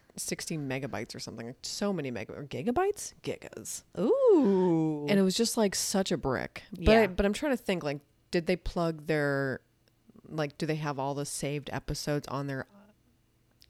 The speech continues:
Speaker 2: Oh, they
Speaker 1: And then
Speaker 2: downloaded
Speaker 1: they
Speaker 2: it. Well, maybe it's an iPod Touch and it has,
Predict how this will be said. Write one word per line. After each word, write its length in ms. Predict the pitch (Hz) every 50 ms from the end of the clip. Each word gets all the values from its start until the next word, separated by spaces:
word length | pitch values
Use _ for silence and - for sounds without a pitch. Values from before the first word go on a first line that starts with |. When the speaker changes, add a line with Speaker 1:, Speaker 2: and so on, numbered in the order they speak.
| _ _ -
Speaker 2:
Oh, 280 | 180 190 196 185 180 165 151 - -
they 100 | 180 180
Speaker 1:
And 80 | 175 -
then 80 | 170 160 156 185
Speaker 2:
downloaded 220 | - - 185 175 147
Speaker 1:
they 140 | - 135 143
Speaker 2:
it. 140 | 156 - -
Well, 140 | 196 226 294
maybe 200 | 302 359 381 359
it's 160 | 277 - -
an 60 | 185 151
iPod 320 | 135 131 - - 131 - -
Touch 480 | - - 233 202 185 180 170 - -
and 80 | 185 135
it 100 | 113 131
has, 260 | - 131 120 123 -